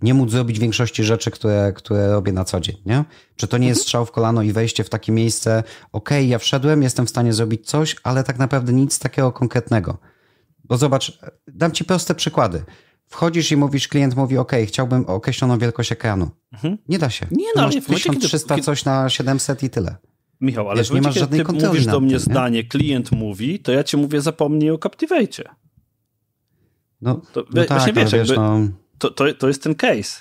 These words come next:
Speaker 2: tak? Wiesz, jakby, że, że ja, ja też, widzisz, bo co ja zrobiłem tak naprawdę? Ja przeszedłem przez to narzędzie, najeżyłem się sto razy i przyjąłem na siebie <laughs> niewdzięczną rolę tego, żeby go, e, sam się zgłosiłem, tak?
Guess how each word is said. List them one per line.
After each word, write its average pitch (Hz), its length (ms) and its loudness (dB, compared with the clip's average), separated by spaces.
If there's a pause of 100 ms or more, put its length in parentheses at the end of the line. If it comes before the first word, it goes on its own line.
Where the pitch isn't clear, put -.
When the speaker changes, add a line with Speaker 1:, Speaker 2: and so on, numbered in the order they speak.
(140)
Speaker 2:
tak? 175 320 -2
Wiesz, 139 140 2
jakby, 110 280 0
że, 127 200 0 (420)
że 127 200 -2
ja, 143 180 2
ja 165 100 0
też, - 260 -2 (200)
widzisz, 117 320 -4 (640)
bo 143 100 0
co 202 120 0
ja 285 100 2
zrobiłem 202 420 2
tak - 180 -4
naprawdę? 95 420 -4
Ja 156 100 0
przeszedłem 330 540 -2
przez 254 140 -2
to 170 120 -4
narzędzie, 165 460 0
najeżyłem 151 560 0
się 139 120 -6
sto 127 280 -2
razy 113 460 0 (720)
i 139 80 0
przyjąłem 175 420 0
na 165 100 0
siebie 175 300 -2
<laughs> 160 60 4
niewdzięczną 147 680 0
rolę 147 400 0
tego, 139 300 -2
żeby 135 240 -4
go, 131 480 2 (260)
e, 120 40 -2
sam 143 180 -4
się - 120 -8
zgłosiłem, 151 520 -4
tak? - 260 -6